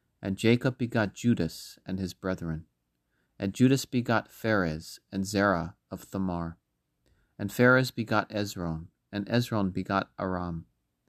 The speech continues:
And Aram begot Aminadab, and Aminadab begot Naasan.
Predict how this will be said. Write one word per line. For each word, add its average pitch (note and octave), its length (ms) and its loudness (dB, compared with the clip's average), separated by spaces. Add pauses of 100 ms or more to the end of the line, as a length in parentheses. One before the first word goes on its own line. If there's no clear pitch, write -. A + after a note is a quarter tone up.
(360)
And A2 140 0
Aram A2 420 6
begot A2 460 0 (100)
Aminadab, F2+ 720 -4 (500)
and A2 120 0
Aminadab G#2+ 640 4
begot G2 420 -2
Naasan. F#2+ 840 -4